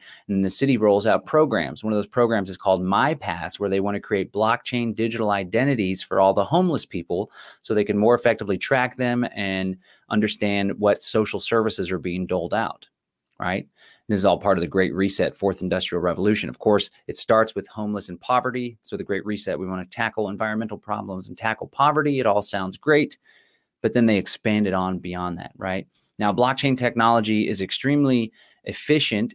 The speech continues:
and it's a great way to gather information and to analyze information. So what I believe is taking place is the powers that be were thrown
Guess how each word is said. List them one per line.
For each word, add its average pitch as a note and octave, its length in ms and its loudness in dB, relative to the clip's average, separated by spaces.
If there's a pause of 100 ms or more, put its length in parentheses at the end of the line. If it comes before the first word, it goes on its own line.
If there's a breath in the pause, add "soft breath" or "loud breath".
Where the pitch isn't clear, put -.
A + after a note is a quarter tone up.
and G#2 100 -4
it's G2+ 120 -8
a F#2+ 40 -4
great A2+ 340 2
way G#2+ 520 4
to F#2+ 480 -4 (160)
gather A#2+ 360 2
information F#2+ 640 -4
and G2 140 -8
to A2+ 180 -6
analyze B2 500 0
information. - 640 -10 (340)
So - 160 -2
what A2 140 6
I D3+ 180 4
believe D3 360 0
is A2 100 -8
taking B2 320 -4
place F#2 560 -2 (100)
is G#2+ 400 0 (960 soft breath)
the G#2 100 -2
powers D3 340 2
that B2 180 4
be A2 380 -2
were G2+ 160 -8
thrown A#2+ 600 -4